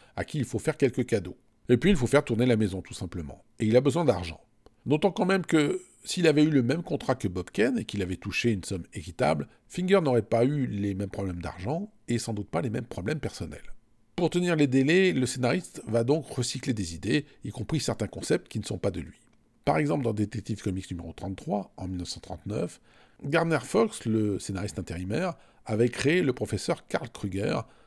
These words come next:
un sosie de Napoléon et donc forcément totalement mégalo, qui veut conquérir les U S A. Eh bien, dès All American Comics numéro trente-huit, en mille neuf cent quarante-deux, dans un épisode de Green Lantern écrit par Bill Finger,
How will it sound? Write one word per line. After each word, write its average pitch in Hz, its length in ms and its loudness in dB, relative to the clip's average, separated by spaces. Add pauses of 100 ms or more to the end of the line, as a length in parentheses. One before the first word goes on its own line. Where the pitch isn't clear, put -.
(140)
un 117 120 0
sosie 156 300 2
de 127 40 0
Napoléon 113 540 0
et 123 40 0
donc 98 200 -6
forcément 120 520 0
totalement 87 400 -8
mégalo, 92 460 0 (360)
qui - 120 -6
veut 185 140 4
conquérir 165 440 2
les 117 220 4
U 101 80 0
S - 160 -8
A. - 100 -14 (600)
Eh 160 80 4
bien, 190 180 8
dès 143 300 4 (100)
All 156 120 8
American 113 380 4
Comics 101 320 -2
numéro 87 220 -6
trente-huit, - 540 -2 (160)
en 104 100 0
mille 101 120 0
neuf 90 80 -6
cent 95 120 -6
quarante-deux, 101 480 -2
dans 101 260 -4
un - 20 2
épisode 101 380 -2
de - 80 -4
Green 120 300 0
Lantern 139 480 0
écrit - 260 -8
par 104 180 -8
Bill 87 140 -12
Finger, 156 460 0